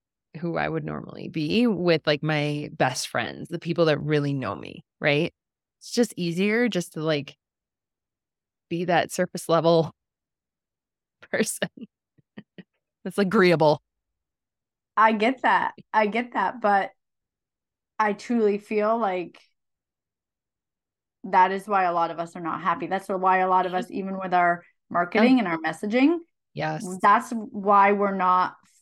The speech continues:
Speaker 2: fully receiving all the,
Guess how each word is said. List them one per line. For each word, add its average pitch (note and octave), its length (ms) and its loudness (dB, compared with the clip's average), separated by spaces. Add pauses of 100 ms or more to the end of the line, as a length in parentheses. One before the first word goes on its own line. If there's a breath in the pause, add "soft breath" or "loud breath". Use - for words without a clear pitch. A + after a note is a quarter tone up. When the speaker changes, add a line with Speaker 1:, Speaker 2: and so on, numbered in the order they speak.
Speaker 2:
fully G3+ 640 -2
receiving F#3+ 1000 -4
all G3+ 500 6
the, F#3+ 400 -2